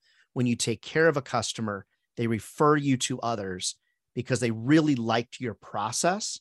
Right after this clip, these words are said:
of how they became involved with you. The short-term sale, a lot of times, is where we focus. We really need to think about,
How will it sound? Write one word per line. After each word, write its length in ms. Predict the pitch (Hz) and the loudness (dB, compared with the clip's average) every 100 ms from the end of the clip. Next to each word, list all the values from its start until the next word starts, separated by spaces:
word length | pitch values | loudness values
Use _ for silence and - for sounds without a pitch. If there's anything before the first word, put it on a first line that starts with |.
| _ _ _ - | _ _ _ -8
of 120 | 117 | -6
how 260 | - 135 135 | -2 2 2
they 80 | 127 | 0
became 380 | 117 - 120 | -4 -6 -6
involved 600 | 107 98 95 98 95 90 - | -6 -8 -6 -4 -2 -6 -14
with 200 | 92 - | -14 -12
you. 180 | 78 82 _ _ - | -14 -14 _ _ -10
The 80 | 110 | -4
short-term 760 | - - 147 180 - 151 135 | -2 4 4 4 -2 -2 -2
sale, 500 | 127 127 120 127 139 _ _ _ | -2 0 0 -2 -6 _ _ _
a 60 | - | -6
lot 260 | 110 123 135 | 2 4 4
of 60 | |
times, 240 | 131 120 117 | 2 0 -2
is 120 | 107 | -6
where 100 | 107 | -6
we 100 | 101 | -6
focus. 560 | - 120 117 98 - - _ _ | 0 0 0 -4 -6 -8 _ _
We 80 | 117 | -4
really 260 | 110 127 127 | 2 4 4
need 100 | 113 | 2
to 60 | |
think 260 | 104 120 104 | -2 -4 -4
about, 260 | 110 101 | -2 -2